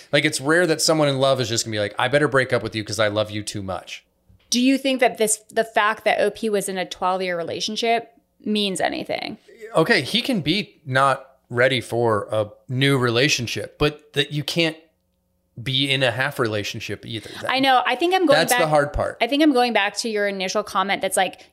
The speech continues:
Speaker 2: "You're thirty-three, you should know better."
Speaker 1: Yeah.
Speaker 2: And I guess I'm trying to give O P a little bit of
Speaker 1: Okay,
Speaker 2: credit
Speaker 1: that's fair.
Speaker 2: for, like, twelve years in a relationship? You don't know shit. You're, if you're twenty, if you're
Speaker 1: Yeah, that's a
Speaker 2: thirty-three,
Speaker 1: great
Speaker 2: that
Speaker 1: call.
Speaker 2: means you went, you were in this relationship when you were a teenager?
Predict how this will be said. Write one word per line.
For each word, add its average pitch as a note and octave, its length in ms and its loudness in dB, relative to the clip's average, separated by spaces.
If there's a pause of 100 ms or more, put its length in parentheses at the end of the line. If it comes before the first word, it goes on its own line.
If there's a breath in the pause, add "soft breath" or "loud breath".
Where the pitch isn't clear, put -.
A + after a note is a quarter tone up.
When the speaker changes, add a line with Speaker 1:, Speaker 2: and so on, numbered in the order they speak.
Speaker 2:
"You're B3+ 220 2
thirty-three, C4 720 0
you G3+ 220 -4
should F#3+ 220 -2
know E3+ 300 0
better." - 320 -2
Speaker 1:
Yeah. G#2+ 380 2
Speaker 2:
And B3 120 0
I B3+ 60 2
guess C#4 240 2
I'm C4 240 2
trying D4 220 2
to C#4 60 2
give A3+ 200 0
O A3 100 2
P A3 220 -6
a G#3 100 2
little G#3 360 0
bit A#3+ 240 6
of D3+ 80 6
Speaker 1:
Okay, B2+ 180 4
Speaker 2:
credit D#3 320 4
Speaker 1:
that's - 160 2
fair. B2+ 340 0
Speaker 2:
for, B3+ 160 4
like, A#3+ 460 4 (240)
twelve A4 340 6
years A4+ 380 6
in G#4+ 120 2
a - 20 4
relationship? G#4 640 4
You C#4+ 120 4
don't G#4+ 180 6
know C4+ 120 6
shit. - 500 2 (140)
You're, D4+ 100 4
if D4+ 80 -2
you're F#4 140 2
twenty, F#4+ 460 2
if C#4 180 4
you're F4 140 4
Speaker 1:
Yeah, C#4+ 260 4 (100)
that's - 20 2
a - 20 -2 (140)
Speaker 2:
thirty-three, E4+ 280 2
Speaker 1:
great - 300 -2
Speaker 2:
that D#4+ 80 6
Speaker 1:
call. D#4+ 80 4
Speaker 2:
means F#4+ 280 2
you C#4+ 380 0
went, C4 320 0
you B3+ 100 -2
were D4+ 120 2
in D4+ 80 6
this D4+ 160 0
relationship D4 400 2
when C#4 100 0
you C4+ 80 0
were B3+ 140 2
a A#3+ 140 2
teenager? D4 380 -2